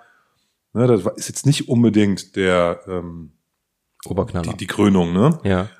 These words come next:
Speaker 1: Aber, ähm, bei diesen, bei diesen, bei diesen Fan, also obwohl ich ein großer Glenn Farkas-Fan bin, ne? Also nicht falsch verstehen,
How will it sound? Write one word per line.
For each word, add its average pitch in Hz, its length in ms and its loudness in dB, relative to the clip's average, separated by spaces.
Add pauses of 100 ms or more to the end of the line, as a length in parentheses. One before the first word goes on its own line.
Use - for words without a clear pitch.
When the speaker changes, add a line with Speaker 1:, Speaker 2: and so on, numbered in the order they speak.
(100)
Speaker 1:
Aber, 101 540 4
ähm, 95 360 -2
bei 98 100 -2
diesen, 98 360 0
bei 98 100 4
diesen, 95 260 0
bei 92 100 0
diesen 90 200 -4
Fan, 117 220 -2
also 110 160 -2
obwohl 110 220 2
ich 110 140 -12
ein 110 60 -4
großer 117 220 0
Glenn 101 160 2
Farkas-Fan 92 520 -2
bin, 85 300 -12
ne? 113 140 -8
Also 95 120 -12
nicht 98 140 -8
falsch 139 160 -2
verstehen, 135 380 -4